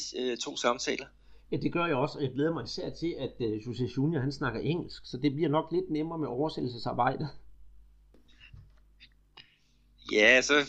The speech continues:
Speaker 1: kan du vel snakke fransk med, med Tullio, så kommer du jo lidt rundt i, ja, alle de sprog, som, som du nu kan.
Speaker 2: Jeg skal da gøre mit bedste. Jeg må dog sige, at mit fransk er bestemt ikke min stærke side. Øh,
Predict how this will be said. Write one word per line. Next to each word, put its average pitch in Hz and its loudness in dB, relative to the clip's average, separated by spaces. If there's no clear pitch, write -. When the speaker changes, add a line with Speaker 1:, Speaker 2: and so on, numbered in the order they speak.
Speaker 1:
kan 127 6
du 120 2
vel 113 4
snakke 104 4
fransk 120 4
med, 113 0
med 104 -10
Tullio, 113 -8
så - -12
kommer - -10
du 110 -4
jo 107 -2
lidt 110 -2
rundt 110 -6
i, 117 -6
ja, 110 6
alle 101 8
de 120 -4
sprog, 120 -2
som, 120 -8
som 107 -10
du 107 -10
nu 107 -6
kan. 110 2
Speaker 2:
Jeg 107 -8
skal 101 -6
da 92 -6
gøre 120 0
mit 151 0
bedste. 156 0
Jeg 113 -4
må 113 -6
dog 135 0
sige, 143 -2
at 120 0
mit 120 -6
fransk 131 -4
er 107 -4
bestemt - -6
ikke 139 -6
min 127 -4
stærke 131 -8
side. 143 -4
Øh, 123 4